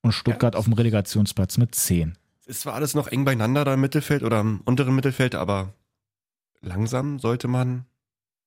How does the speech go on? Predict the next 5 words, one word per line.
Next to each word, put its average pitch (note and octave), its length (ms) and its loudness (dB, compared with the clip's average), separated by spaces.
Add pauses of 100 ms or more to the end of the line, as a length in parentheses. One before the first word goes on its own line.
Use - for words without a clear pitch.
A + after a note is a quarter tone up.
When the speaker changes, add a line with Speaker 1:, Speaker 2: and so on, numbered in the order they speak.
(220)
Speaker 2:
Punkte F3 300 0
holen. F2 220 -4 (960)
Sonst A2+ 300 -4
geht's B2+ 280 -2
Richtung B2+ 440 0